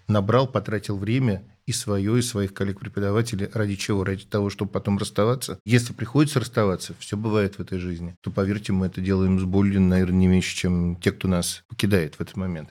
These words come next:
Должен вам признаться, что те ребята, портрет, который вы сейчас нарисовали,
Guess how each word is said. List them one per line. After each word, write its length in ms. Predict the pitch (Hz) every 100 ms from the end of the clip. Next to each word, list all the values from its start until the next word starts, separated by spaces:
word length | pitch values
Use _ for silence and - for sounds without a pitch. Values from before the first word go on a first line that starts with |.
| -
Должен 320 | 104 95 95
вам 140 | 95
признаться, 520 | 87 95 98 120 120 95
что 760 | - _ 98 95 95 92 92 -
те 140 | 120
ребята, 560 | 104 95 92 85 85 -
портрет, 320 | - 104 - 92
который 240 | 90 90
вы 80 | 87
сейчас 180 | - -
нарисовали, 640 | 95 92 98 95 87